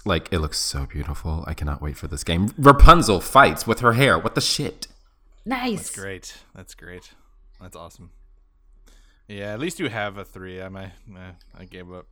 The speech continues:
Speaker 3: It's dead apparently. Half-Life
Speaker 1: Yeah.
Speaker 3: three. So
Speaker 1: I f-, like,
Speaker 3: uh,
Speaker 1: I,
Speaker 3: I don't know
Speaker 1: I,
Speaker 3: which is worse, like, constantly thinking it might come out or just knowing it's never coming out and just accepting it. I don't know.
Speaker 1: I don't know either. I can't
Speaker 3: Yeah.
Speaker 1: say.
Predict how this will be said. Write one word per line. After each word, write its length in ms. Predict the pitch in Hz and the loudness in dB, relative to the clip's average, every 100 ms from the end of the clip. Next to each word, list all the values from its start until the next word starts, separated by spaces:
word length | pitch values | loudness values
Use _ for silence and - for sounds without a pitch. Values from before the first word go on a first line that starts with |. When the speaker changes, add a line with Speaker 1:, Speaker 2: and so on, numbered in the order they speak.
| - - 104 | -20 -20 -20
Speaker 3:
It's 140 | - - | -20 -20
dead 320 | 92 92 92 | -16 -16 -16
apparently. 460 | - 98 95 92 85 - - | -16 -16 -16 -18 -20 -20 -20
Half-Life 240 | - 90 90 | -18 -12 -8
Speaker 1:
Yeah. 160 | 87 90 | -8 -10
Speaker 3:
three. 260 | 92 90 | -14 -20
So 360 | - - 90 90 _ - - - _ _ - | -20 -20 -20 -20 _ -20 -20 -20 _ _ -6
Speaker 1:
I 20 | |
f-, 140 | 101 | -6
like, 180 | - - | -10 -8
Speaker 3:
uh, 40 | |
Speaker 1:
I, 260 | 92 113 107 | -6 -4 -2
Speaker 3:
I 40 | 113 156 | -2 -2
don't 60 | |
know 120 | 202 | -2
Speaker 1:
I, 40 | 175 | -2
Speaker 3:
which 100 | 131 | -4
is 120 | 127 | -6
worse, 300 | 120 120 110 | -4 -4 -4
like, 300 | 117 - - | -10 -10 -20
constantly 380 | - 123 123 131 120 | -10 -8 -8 -10 -10
thinking 260 | 120 120 | -10 -12
it 80 | 113 | -14
might 240 | 101 107 110 | -12 -12 -12
come 160 | 143 | -14
out 220 | 151 160 - | -12 -14 -14
or 140 | 98 | -16
just 180 | 95 98 | -16 -18
knowing 260 | 104 95 | -16 -16
it's 160 | 92 - | -18 -20
never 320 | 92 90 87 85 | -20 -18 -20 -20
coming 280 | 87 85 | -20 -20
out 200 | 82 85 | -20 -20
and 80 | 85 | -20
just 160 | 85 - | -20 -20
accepting 480 | 87 87 85 90 87 | -20 -20 -20 -20 -20
it. 100 | - - _ | -20 -20 _
I 120 | 104 | -20
don't 120 | 98 92 | -18 -16
know. 200 | 90 87 - _ _ _ _ _ - - _ _ _ _ _ - - _ | -18 -18 -20 _ _ _ _ _ -20 -20 _ _ _ _ _ -20 -20 _
Speaker 1:
I 100 | - | -12
don't 120 | 101 104 | -8 -6
know 160 | 82 | -8
either. 380 | 78 82 78 73 - _ - - - _ _ - | -10 -10 -12 -14 -20 _ -20 -20 -20 _ _ -16
I 80 | 90 | -14
can't 240 | - 95 | -10 -12
Speaker 3:
Yeah. 60 | 95 | -10
Speaker 1:
say. 260 | 87 82 | -12 -14